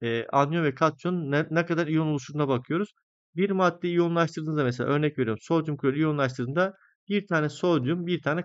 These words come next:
klor oluşturur. E, kalsiyum florürü iyonlaştırdığımda bir tane kalsiyum oluşturur ve aynı şekilde iki tane flor oluşturur. Bu şekilde. Şimdi buradaki sayılar, oluşturduğu iyon sayıları aslında bize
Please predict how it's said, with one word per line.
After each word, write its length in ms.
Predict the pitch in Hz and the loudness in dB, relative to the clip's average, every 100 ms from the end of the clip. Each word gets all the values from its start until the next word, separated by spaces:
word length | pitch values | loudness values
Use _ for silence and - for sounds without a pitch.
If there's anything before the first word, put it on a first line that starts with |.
| - | 0
klor 140 | 160 | 2
oluşturur. 440 | 139 104 - - - _ _ _ _ _ - | 4 2 -4 -12 -12 _ _ _ _ _ -12
E, 20 | 113 110 - | -12 -12 0
kalsiyum 480 | 160 180 180 202 | 4 4 4 -2
florürü 320 | 196 196 190 208 | 2 4 6 6
iyonlaştırdığımda 1040 | 190 156 131 123 127 110 110 107 135 190 - _ _ _ 143 | 2 4 2 2 0 0 0 0 2 0 -2 _ _ _ -4
bir 200 | 185 190 | -2 2
tane 260 | 180 185 | 0 0
kalsiyum 520 | 180 170 175 175 151 | 2 4 4 2 -2
oluşturur 540 | 120 101 - 165 214 208 _ _ _ _ _ 151 | 0 -2 -4 -2 -2 -2 _ _ _ _ _ 4
ve 280 | 165 170 - | 4 4 -2
aynı 220 | 151 165 | 0 0
şekilde 520 | 160 170 156 147 175 - | 2 -2 0 0 0 0
iki 180 | 160 - | -6 0
tane 220 | 139 147 170 | 0 0 0
flor 160 | 151 147 | 4 4
oluşturur. 500 | 113 98 - 165 208 - _ _ _ - | 4 0 -6 -4 -4 -6 _ _ _ -10
Bu 60 | |
şekilde. 520 | 156 131 107 101 175 - | -2 0 0 -2 -2 -4
Şimdi 260 | - 156 | -4 -2
buradaki 560 | 135 190 226 220 208 208 | -2 0 0 2 4 2
sayılar, 600 | - - 165 202 185 170 180 | 0 2 4 6 6 4 4
oluşturduğu 500 | 139 147 - 185 165 | 0 0 0 -2 0
iyon 280 | 151 170 190 | 2 2 2
sayıları 340 | 180 135 143 | 2 2 2
aslında 380 | 156 156 180 170 | 0 0 -2 0
bize 340 | 151 180 202 | 2 2 2